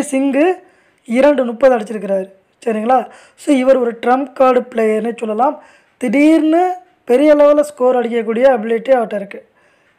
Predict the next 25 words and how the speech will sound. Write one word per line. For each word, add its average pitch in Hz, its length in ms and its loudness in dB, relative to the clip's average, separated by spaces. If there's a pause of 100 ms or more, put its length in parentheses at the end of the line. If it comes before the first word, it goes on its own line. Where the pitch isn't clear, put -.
(160)
ஏ 254 120 6
tide 262 420 -2
வந்து 226 220 -6
பார்க்குறோம். 226 320 -2 (540)
இரண்டு 277 220 2
அரை 247 260 2
சதம் 240 200 -4
அடிச்சு 277 480 -2
நல்ல 247 220 0
ஒரு 233 180 -2
ஃபார்ம்ல 214 280 -4
இருக்காரு. 202 260 -8 (340)
சரிங்களா? 233 320 -6
கண்டிப்பா 233 220 -4
எடுத்துக்கோங்க. 220 460 -4 (880)
Livingstone 285 520 2 (600)
ஒரே 269 260 6
ஒரு 277 220 2
முப்பது 262 280 2
plus 269 380 -2 (120)
வந்து 311 340 0 (300)
இரண்டு 247 360 0
விக்கெட்டுகளை 247 460 -2
கைப்பற்றி 226 440 -2
இருக்கிறாரு. 202 400 0